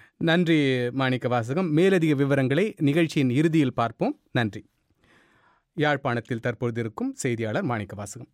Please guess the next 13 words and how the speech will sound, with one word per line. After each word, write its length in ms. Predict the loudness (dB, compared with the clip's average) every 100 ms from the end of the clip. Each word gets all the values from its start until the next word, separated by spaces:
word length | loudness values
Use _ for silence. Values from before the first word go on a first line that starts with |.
| _ -4
இதேவேளை 440 | -2 -2 -2 -4
இந்த 240 | -2 -2 -2
தேர்தல்கள் 540 | 0 0 0 0 -2 -2
முழுமையான 680 | 0 2 2 2 0 0 0
நீதியாகவும் 800 | 0 0 2 0 0 -2 -4 -2
நியாயமாகவும் 640 | 0 2 2 0 0 0 0
நடக்கவில்லை 600 | 0 -2 -4 -4 -2 -2
என்று 320 | -2 -4 -6 -4
கஃபே 300 | -2 -2 -2
என்கிற 260 | -2 -4
தேர்தல் 360 | -4 -2 0 -2
கண்காணிப்பு 540 | -2 -2 0 -2 -2
அமைப்பு 360 | -4 -4 -4 -6